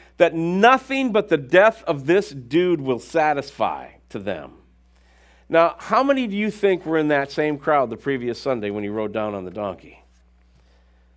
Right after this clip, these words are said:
Bunch, probably. Some say the majority. Can't tell you for sure. But the crowd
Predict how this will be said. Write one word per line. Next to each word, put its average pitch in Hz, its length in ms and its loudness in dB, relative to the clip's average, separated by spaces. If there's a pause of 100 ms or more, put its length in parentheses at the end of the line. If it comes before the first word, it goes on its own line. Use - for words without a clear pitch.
(960)
Bunch, 165 400 -2
probably. 123 540 -6 (1160)
Some 156 240 -2
say 151 160 0
the 143 80 -4
majority. 139 640 -2 (1300)
Can't 117 200 -8
tell 127 100 -6
you 113 120 -4
for - 140 -16
sure. 143 480 -4 (1900)
But 139 120 -8
the 139 60 -10
crowd 135 680 -4